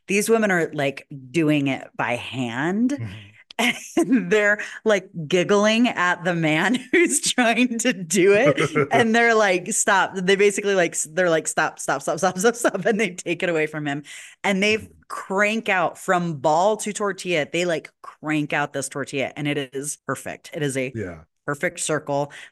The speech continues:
Speaker 1: They're all the same size.
Speaker 2: Well, that was like, like I said, my grandmother with the sopapillas was like,
Speaker 1: Yeah.
Speaker 2: she'd have the batter, she'd have the, like, the oil, you know, simmering on the, in the pan.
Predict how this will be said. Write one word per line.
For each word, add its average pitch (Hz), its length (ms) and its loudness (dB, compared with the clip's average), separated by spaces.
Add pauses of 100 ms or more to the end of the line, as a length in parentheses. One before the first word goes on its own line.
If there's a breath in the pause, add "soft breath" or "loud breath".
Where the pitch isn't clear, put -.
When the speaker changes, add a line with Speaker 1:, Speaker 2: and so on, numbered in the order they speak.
Speaker 1:
They're 120 300 -6
all 127 220 2
the 147 100 -2
same 151 320 -2
size. 127 600 -4 (400 loud breath)
Speaker 2:
Well, 147 120 4
that 180 100 0
was 160 180 -2
like, 147 220 2
like 139 160 4
I 127 100 2
said, 131 200 0 (100)
my 117 180 -6
grandmother 135 380 2
with 110 140 -2
the - 100 -12
sopapillas 101 800 -4
was 107 140 -8
like, 98 220 -6 (440 loud breath)
Speaker 1:
Yeah. 123 220 0
Speaker 2:
she'd 117 160 -2
have 160 160 2
the 170 60 0
batter, 127 420 0
she'd 104 220 -4
have 120 240 -2
the, 123 80 -2
like, 110 260 -2 (100)
the 104 160 -6
oil, 113 440 -2 (100)
you 117 160 -8
know, 98 340 -10 (240)
simmering 110 500 -6
on 107 200 -8
the, 101 300 -8
in 107 100 -10
the 101 60 -12
pan. 98 340 -8